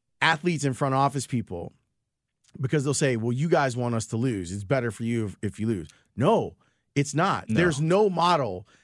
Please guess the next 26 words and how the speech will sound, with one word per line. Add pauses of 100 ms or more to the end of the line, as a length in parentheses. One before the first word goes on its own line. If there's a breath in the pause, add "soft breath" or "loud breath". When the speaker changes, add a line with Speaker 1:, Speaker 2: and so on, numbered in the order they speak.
(120 soft breath)
Speaker 1:
that
says
that
that
is
what
happens. (520)
From
a
selfish
standpoint, (360)
I
want
the
Bears
to
win, (280 soft breath)
because
if
the
Bears
win,
that
means
more
people